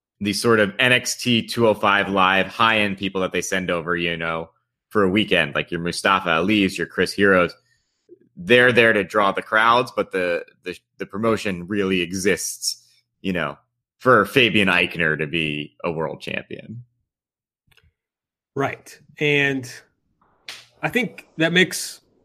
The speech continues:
Speaker 2: sense a lot from N X T's perspective, giving these guys a chance to work in front of different crowds and work on the road a little bit. Uh, but this isn't a podcast about N X T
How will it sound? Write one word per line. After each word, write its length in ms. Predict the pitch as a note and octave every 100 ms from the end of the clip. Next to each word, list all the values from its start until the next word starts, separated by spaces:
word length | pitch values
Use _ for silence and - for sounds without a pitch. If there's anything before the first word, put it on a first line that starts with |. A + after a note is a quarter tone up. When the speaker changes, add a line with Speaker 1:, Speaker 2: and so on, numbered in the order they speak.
| -
Speaker 2:
sense 720 | - - E3 G3 F3 - - -
a 100 | C3+
lot 500 | A#2 D3 D3 B2+ -
from 440 | - B2 A#2+ A#2+ - _ _ _ _ _ _ -
N 100 | C3+
X 140 | B2+
T's 180 | B2 C3
perspective, 600 | C3+ B2 C#3 C3 C3+ A2+
giving 180 | A#2 A2+
these 160 | A2+
guys 240 | - A#2 A2
a 60 |
chance 340 | G#2+ A#2 G#2+ -
to 100 | A#2
work 380 | G#2+ A2 G#2+ - _ _ _ _ _ _ _
in 60 | -
front 220 | A#2+ A2+
of 60 |
different 260 | G2+ A2 G#2
crowds 520 | - A#2 A2 G#2+ G2+
and 140 | G#2 A2+
work 220 | A2+ B2
on 80 | A2
the 80 |
road 280 | G#2 C#3 D3
a 60 | C3
little 220 | C3 B2
bit. 360 | A2+ B2+ A#2+ - _ _ _ _
Uh, 280 | A2 G#2+ G#2+ G2+ _ _ _ _ _ _ _ _ _ _ _
but 180 | - D3
this 200 | D#3 F3
isn't 340 | F3 D#3+ D#3+ D#3+
a 60 | C#3
podcast 540 | A#2+ C3 - D3 D3
about 300 | C#3 C3+ D3
N 100 | D3
X 180 | D3+ D3+
T 260 | - G#3